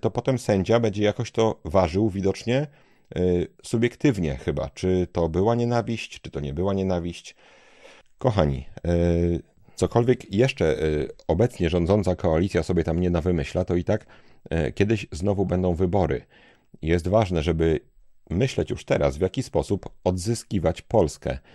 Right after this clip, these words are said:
Myślę, że, y, podobne apele, jak na przykład niedawno do posłów na temat aborcji, powinny w pewnym momencie nastąpić do, y, posłów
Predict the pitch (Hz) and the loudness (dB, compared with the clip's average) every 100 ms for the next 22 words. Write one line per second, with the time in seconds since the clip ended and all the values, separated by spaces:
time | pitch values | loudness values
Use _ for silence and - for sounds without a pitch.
0 | - _ _ _ 98 - 104 98 98 90 | -20 _ _ _ -8 -2 0 2 4 4
1 | 87 85 80 - - 101 110 73 - 117 | 2 2 0 -2 0 2 2 0 2 2
2 | 85 - 82 - 90 85 85 98 95 76 | 2 0 -4 0 0 2 2 2 2 0
3 | - 98 - 82 - 87 82 - 80 73 | 2 0 -2 -4 -4 -2 -2 -2 -2 0
4 | 73 - - 85 113 117 107 - - - | -2 -4 -4 -2 0 2 0 -2 -18 -8
5 | - 117 127 101 95 117 101 90 113 110 | 0 2 4 4 2 2 0 0 0 0
6 | 107 87 82 101 - - _ - 87 80 | 0 0 0 -2 -4 -16 _ -4 -2 0
7 | - 117 - 110 | 0 0 2 -2